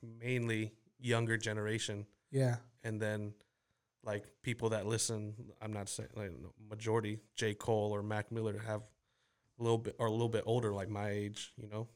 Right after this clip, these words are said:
Speaker 1: Um, but,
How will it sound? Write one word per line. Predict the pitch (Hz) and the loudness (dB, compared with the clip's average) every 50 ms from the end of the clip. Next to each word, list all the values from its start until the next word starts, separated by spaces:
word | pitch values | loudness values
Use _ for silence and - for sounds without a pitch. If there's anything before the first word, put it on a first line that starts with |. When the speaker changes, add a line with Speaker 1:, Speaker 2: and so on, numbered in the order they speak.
| _ _ _ _ _ _ _ _ _ _ - 104 | _ _ _ _ _ _ _ _ _ _ -14 -10
Speaker 1:
Um, | 101 98 98 101 107 - _ _ _ _ _ _ _ _ _ _ _ _ _ _ _ _ _ _ _ _ _ _ - | -10 -8 -8 -10 -12 -14 _ _ _ _ _ _ _ _ _ _ _ _ _ _ _ _ _ _ _ _ _ _ -4
but, | 110 104 101 95 - | -2 -2 -2 -2 -4